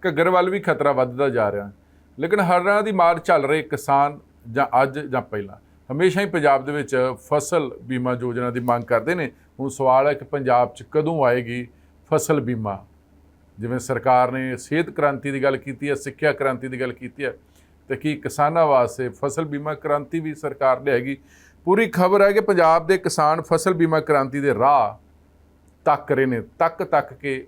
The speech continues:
ਬੁੱਢੇ ਵੀ ਹੋ ਗਏ ਨੇ। ਜਦੋਂ ਫਸਲੀ ਮੁਆਵਜ਼ਾ ਨਿਗੂਣਾ ਤਾਂ ਕਿਸਾਨਾਂ ਨੂੰ ਖਰਾਬੇ ਦੀ ਸਮੁੱਚੀ ਪੂਰਤੀ ਲਈ ਕੋਈ ਸਥਾਈ ਪ੍ਰਬੰਧ ਨਜ਼ਰ ਨਹੀਂ ਆ ਰਿਹਾ,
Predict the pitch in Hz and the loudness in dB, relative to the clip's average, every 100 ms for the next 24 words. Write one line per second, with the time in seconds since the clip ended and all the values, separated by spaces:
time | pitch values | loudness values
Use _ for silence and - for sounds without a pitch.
0 | - 123 151 170 165 127 120 165 156 107 | -12 -6 0 2 4 2 2 2 0 -2
1 | - - _ 131 165 180 170 170 202 190 | -10 -20 _ -2 0 2 0 2 0 4
2 | 156 156 165 165 160 135 151 170 170 170 | 4 4 4 4 2 0 2 2 2 0
3 | 165 - 139 143 151 156 - - 143 139 | 0 0 0 0 -2 -6 -8 0 0 2
4 | 185 123 117 - - _ _ - 175 196 | 0 0 -6 -10 -20 _ _ -6 0 0
5 | 220 233 196 175 147 170 165 160 156 147 | 2 -2 2 0 2 2 2 2 -2 -2
6 | - 135 135 131 135 127 117 104 127 147 | -2 0 0 -2 -2 0 -2 -4 -10 -6
7 | 127 113 104 127 147 98 101 98 | -4 -4 -6 -4 0 2 2 -2